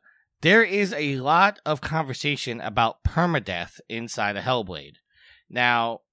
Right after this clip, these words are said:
I will say that what I'm about to say has, there's been reports that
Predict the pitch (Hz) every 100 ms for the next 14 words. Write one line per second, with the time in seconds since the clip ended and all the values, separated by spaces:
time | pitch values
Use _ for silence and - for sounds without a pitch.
0 | _ - 127 123 147 139 165 156 151 151
1 | 135 131 - 107 107 131 156 156 143 143
2 | 160 151 - 131 120 117 113 _ _ _
3 | - - 131 139 123 - _ _ - 120
4 | 120 120 135 127 - 151 139 135 127